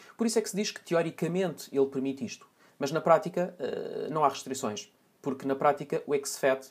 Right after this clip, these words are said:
permite-vos guardar qualquer arquivo, seja qual for o tamanho que ele tenha, ok? O fat trinta e dois não. O formato S D H C,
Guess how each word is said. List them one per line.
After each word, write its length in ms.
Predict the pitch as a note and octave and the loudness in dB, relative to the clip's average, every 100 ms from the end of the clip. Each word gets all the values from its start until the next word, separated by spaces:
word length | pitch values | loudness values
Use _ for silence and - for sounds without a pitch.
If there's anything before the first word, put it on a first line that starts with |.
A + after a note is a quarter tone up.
| _ - | _ -4
permite-vos 640 | C3+ C#3+ C#3 B2+ C3+ C#3 | -4 -4 -8 -8 -6 -4
guardar 480 | C3 B2 C3 C3 - | -2 0 2 0 0
qualquer 500 | - C3+ B2 C3+ B2 | 4 4 4 0 -2
arquivo, 340 | A2 - B2+ | -2 -4 -4
seja 380 | - B2+ B2+ A#2+ | -4 -4 -4 -4
qual 220 | - A2+ | 0 0
for 200 | - B2+ | 0 -4
o 60 | A#2 | -4
tamanho 380 | A#2 A2 A#2 A2+ | -4 -2 -2 -4
que 120 | B2 | -6
ele 160 | A2+ A2+ | -6 -6
tenha, 340 | G#2+ G2 F2+ - _ _ _ | -6 -6 -12 -18 _ _ _
ok? 340 | A#2 A#2+ B2 B2+ _ _ - - - - - - - _ _ _ _ - | -8 -4 -4 -6 _ _ -20 -20 -20 -20 -20 -20 -20 _ _ _ _ -2
O 120 | C#4+ | -2
fat 280 | - D3+ - | 4 4 4
trinta 220 | E3 E3 | 0 0
e 20 | |
dois 180 | E3 D#3 | -2 0
não. 220 | C3 G#2 - _ _ - - _ _ _ - | 0 -2 -6 _ _ -20 -20 _ _ _ -2
O 80 | B3+ | 0
formato 340 | B3+ D3 - | 6 4 4
S 160 | D#3 - | -2 0
D 100 | A#2 | 2
H 160 | B2+ | 4
C, 380 | B2+ C#3+ C#3+ - | 2 0 -2 -4